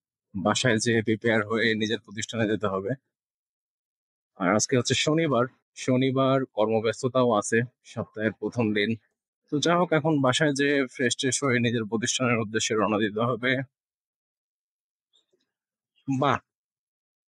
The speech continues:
চোখেই পড়ে না যে আমি আসতেছি। বাহ, বাহ, বাহ, বাহ, বাহ। শালা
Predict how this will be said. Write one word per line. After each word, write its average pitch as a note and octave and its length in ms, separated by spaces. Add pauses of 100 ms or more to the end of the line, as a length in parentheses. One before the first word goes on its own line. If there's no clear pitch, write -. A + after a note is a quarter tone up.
(1900)
চোখেই C#3+ 400 (100)
পড়ে C3+ 220
না C3 120
যে C#3 120
আমি C#3 120 (100)
আসতেছি। A#2 360 (100)
বাহ, C#3 120 (120)
বাহ, F#2+ 200
বাহ, F#2+ 220
বাহ, F#2+ 140 (100)
বাহ। G2 120 (1700)
শালা E3 500